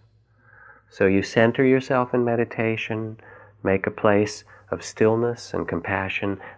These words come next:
let your heart open to the connectedness with all things, and then you get up from your seat and you move into the world and express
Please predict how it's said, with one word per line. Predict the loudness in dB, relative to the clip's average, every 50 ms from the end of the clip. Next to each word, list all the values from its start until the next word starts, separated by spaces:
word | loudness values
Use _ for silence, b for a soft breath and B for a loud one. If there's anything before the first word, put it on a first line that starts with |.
| B
let | 0 0 0 0
your | -2 -2
heart | 0 2 2 2 2 4
open | 2 2 2 2 0 0 0 -2
to | -4 -4 -4
the | -4 -4
connectedness | -4 -4 -4 -2 -2 -2 -4 -4 -6 -4 -2 -2 -4 -4 -4 -2
with | -2 -2 -2
all | 0 -2 -2 -2 -2 -4
things, | -4 -4 -4 -4 -4 -6 -8 -10 -12 -16 -20 _ B B B B B B B
and | -4 0 2
then | 4 6
you | 6 8
get | 8 10 10 10
up | 8 6 4 2
from | -2 0 0 0
your | -2 -4
seat | -6 -4 -2 -2 -2 -2 -4 -8 b b b b b b
and | -4 -2 0
you | 0
move | 0 2 2 4 4 4 4
into | 4 4 2 2
the | 2 2 2
world | 4 4 2 4 4 2 2 0 -2 B B B B
and | -2 -2 -2
express | -2 -4 -8 -2 2 6 6 8 8 6 4 0 -8 -12